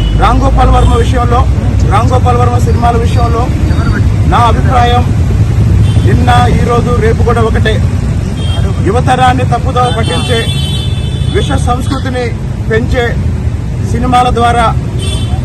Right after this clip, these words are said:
అలాగే వ్యూహం సినిమాలో తెలుగుదేశం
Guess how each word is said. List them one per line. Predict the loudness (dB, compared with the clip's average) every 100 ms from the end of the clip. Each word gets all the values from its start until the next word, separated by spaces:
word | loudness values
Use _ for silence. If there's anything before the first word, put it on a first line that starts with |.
| 0
అలాగే | 2 0 0 -2 0 -2 0 -2 0 -2 0
వ్యూహం | 0 2 0
సినిమాలో | 0 2 2 2 0 -2 -4 -4 -4 -4 -6 -6 -4 -4 -4 -4 -2
తెలుగుదేశం | -4 -2 -4 -4